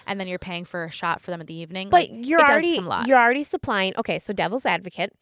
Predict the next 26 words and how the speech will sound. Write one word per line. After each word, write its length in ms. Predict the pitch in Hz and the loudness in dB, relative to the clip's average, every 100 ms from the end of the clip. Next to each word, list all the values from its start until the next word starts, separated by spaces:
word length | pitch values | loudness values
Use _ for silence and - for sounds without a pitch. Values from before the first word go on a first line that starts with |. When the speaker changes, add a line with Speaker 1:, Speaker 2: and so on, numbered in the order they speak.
| _ - | _ -2
Speaker 2:
you're 160 | 214 | 4
already 200 | 208 269 320 | 4 4 -2
supplying 440 | 247 208 180 269 | -4 -2 0 2
them 160 | 220 185 | 0 0
with 160 | 185 | -2
another 300 | 185 175 170 | -2 0 -2
meal 260 | 175 214 196 | -2 0 0
at 140 | - | -2
ten 180 | - 180 | -4 -4
P 140 | 185 | -4
M 120 | 170 175 | -4 -4
at 80 | |
night. 300 | 180 262 226 - _ _ _ _ _ _ _ _ | -4 -4 -6 -10 _ _ _ _ _ _ _ _
Speaker 1:
Right. 200 | 196 180 | -8 -4
Speaker 2:
What 180 | 190 208 | 0 0
about 300 | 208 214 214 | 4 4 4
another, 560 | 214 208 202 208 202 190 _ | 2 0 0 0 0 -2 _
and 160 | 247 | 2
you 80 | 330 | 4
could 140 | 403 427 | 6 4
even 180 | 440 | 4
do, 160 | 339 392 | 4 4
like, 140 | 392 | 2
a 40 | 320 | 0
non-alcoholic 640 | 320 320 320 302 302 302 | -2 -2 -2 0 2 2
beverage. 400 | 277 339 180 - | 0 0 0 -2